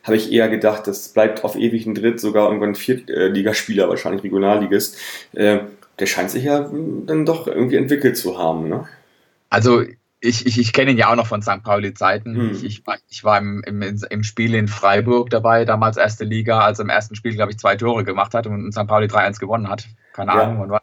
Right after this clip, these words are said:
Speaker 1: Also, er hat auf
Speaker 2: zehn?
Speaker 1: jeden Fall ein Tor gemacht, das weiß ich noch. Und ich
Speaker 2: Das,
Speaker 1: weiß,
Speaker 2: das
Speaker 1: dass
Speaker 2: war
Speaker 1: er so der Joker war in dem Spiel,
Speaker 2: Da
Speaker 1: ne?
Speaker 2: war ich, das war, glaub ich, in Freiburg bei dem Spiel. Da war ich
Speaker 1: Hm.
Speaker 2: mit meinem Sohn und meiner Frau dort. Das war super. Ja, und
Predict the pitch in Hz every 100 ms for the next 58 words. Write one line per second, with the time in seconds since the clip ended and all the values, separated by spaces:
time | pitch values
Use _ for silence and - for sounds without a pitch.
0 | - 113 120 127 110 127 123 117 127 127
1 | 120 117 117 113 98 107 117 123 127 127
2 | 127 110 104 - 107 107 110 107 123 117
3 | 117 113 110 127 117 107 101 92 92 95
4 | 90 - 98 90 123 120 123 123 - 131
5 | 131 127 127 123 123 117 117 127 113 123
6 | 123 113 117 - 123 120 113 113 147 117
7 | 113 - _ _ _ - - 117 117 113
8 | 120 117 113 110 107 113 117 113 113 113
9 | 107 123 127 113 120 - - - - -
10 | - 113 123 117 117 113